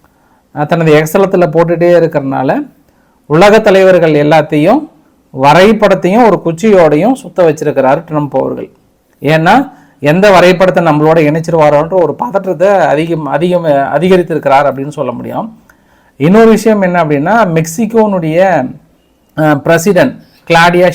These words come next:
ஷின்பம் இருக்காங்க இல்லையா, அஹ், பிரசிடென்ட்னா அதிபர் சொல்றேன் நானு. கிளாடியா ஷின்பம் அவர்கள் வந்து, "மெக்சிகோ வளைகுடான்ற பெயர் வந்து ஐநாவால அங்கீகரிச்சது, இது வந்து எங்களுக்கு வரலாற்று உறவுகளை கொண்டது, அமெரிக்கா பகுதிகளை வேணா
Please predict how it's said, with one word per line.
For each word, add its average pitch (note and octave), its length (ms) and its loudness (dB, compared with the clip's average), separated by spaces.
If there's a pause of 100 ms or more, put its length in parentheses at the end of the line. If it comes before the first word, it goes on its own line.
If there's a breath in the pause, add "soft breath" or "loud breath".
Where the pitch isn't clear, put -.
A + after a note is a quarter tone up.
ஷின்பம் F#3 380 -2
இருக்காங்க C3 300 -4
இல்லையா, C#3+ 420 0 (340 loud breath)
அஹ், D3 120 -6
பிரசிடென்ட்னா E3 380 0
அதிபர் F3 400 2
சொல்றேன் B2 280 -8
நானு. A#2+ 160 -10 (400 soft breath)
கிளாடியா F#3 480 4
ஷின்பம் G3 360 0
அவர்கள் D#3 280 2
வந்து, D#3 520 0 (440 soft breath)
"மெக்சிகோ G#3 480 0 (100)
வளைகுடான்ற F3+ 760 2
பெயர் D#3 340 2
வந்து F3+ 300 2
ஐநாவால F#3 540 4
அங்கீகரிச்சது, D3 800 -2 (800 soft breath)
இது F3 140 2
வந்து F#3+ 180 4
எங்களுக்கு F#3 320 4
வரலாற்று G3+ 480 4
உறவுகளை F#3+ 500 2
கொண்டது, B2+ 380 -4 (280)
அமெரிக்கா F#3 540 0
பகுதிகளை F3+ 580 0
வேணா E3+ 420 0